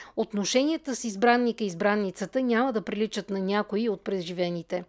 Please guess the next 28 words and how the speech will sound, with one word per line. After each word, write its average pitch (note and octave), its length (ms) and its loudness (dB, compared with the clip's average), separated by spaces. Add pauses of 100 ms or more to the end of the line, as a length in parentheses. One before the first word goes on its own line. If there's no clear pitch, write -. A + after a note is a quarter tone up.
(540)
Хармония A#3 720 4
и G#3 40 2
вълшебна G3+ 580 2
нежност. F3 600 -4 (300)
За F#3 160 -6
какво A3 280 2
друго C4+ 240 0
мечтаете? G#3+ 720 0 (480)
Хороскопът A#3 560 2
за C#4+ 120 2
двайсет B3+ 320 4
и C4 60 2
първа B3+ 300 2
година A#3 340 2
предсказва A3+ 600 2
на G#3 120 2
семейните G3+ 600 0
стрелци F3+ 480 0
хармонично A3 680 -2
състояние G3+ 800 0 (320)
на G3+ 160 2
душата. F#3 640 0 (360)
Ако C4+ 260 2
по-рано C#4 500 6
не A3+ 120 2
сте A#3+ 200 6
го G#3+ 120 2
изпитвали, G#3+ 720 -2